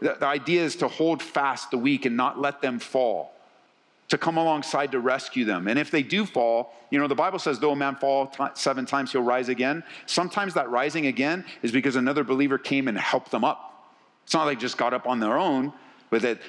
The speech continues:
we're there to look for those that have fallen or fallen away and to minister to them and uphold them and keep them strong,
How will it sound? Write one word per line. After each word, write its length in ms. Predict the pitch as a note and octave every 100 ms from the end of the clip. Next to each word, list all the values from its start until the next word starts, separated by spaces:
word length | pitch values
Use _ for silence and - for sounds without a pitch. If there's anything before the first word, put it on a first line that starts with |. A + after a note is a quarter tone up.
| -
we're 240 | C3+ D3
there 220 | C#3+ D3+ D3+
to 140 | C#3
look 320 | A#2+ F3 -
for 80 | E3+
those 220 | C3 A#2
that 100 | A#2
have 80 | G#2+
fallen 480 | - C3 B2+ C#3 C#3+
or 80 | A2+
fallen 400 | - B2+ C3 A#2
away 520 | G#2+ E3 B2+ B2+ C#3+ - - _ _ _ -
and 160 | A2+
to 60 | A#2+
minister 420 | C3+ F3+ - C3+
to 80 | A2
them 240 | G#2 G#2
and 80 | A2+
uphold 460 | A2+ - D#3 F3 C#3+
them 140 | A2
and 80 | A2
keep 220 | C3+ C3
them 140 | A#2+
strong, 640 | A2 - D3+ D3+ C3+ F#2+